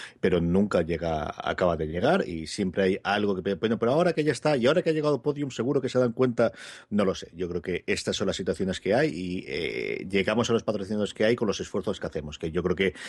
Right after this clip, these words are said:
el primer culpable en muchos casos de que no haya más patrocinadores para Postar F M es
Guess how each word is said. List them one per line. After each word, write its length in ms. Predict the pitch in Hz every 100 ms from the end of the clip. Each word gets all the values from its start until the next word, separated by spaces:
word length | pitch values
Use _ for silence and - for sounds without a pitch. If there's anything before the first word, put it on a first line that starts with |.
| -
el 140 | 101 92
primer 220 | 95 101
culpable 520 | 104 104 104 104 110
en 140 | 107 98
muchos 320 | 104 113 -
casos 240 | 101 -
de 100 | 95
que 80 | 95
no 80 | 95
haya 100 | 95
más 140 | 95
patrocinadores 560 | - 95 90 98 95 90
para 260 | - 120 107
Postar 280 | 98 98
F 160 | 92 95
M 200 | 95 98
es 200 | 104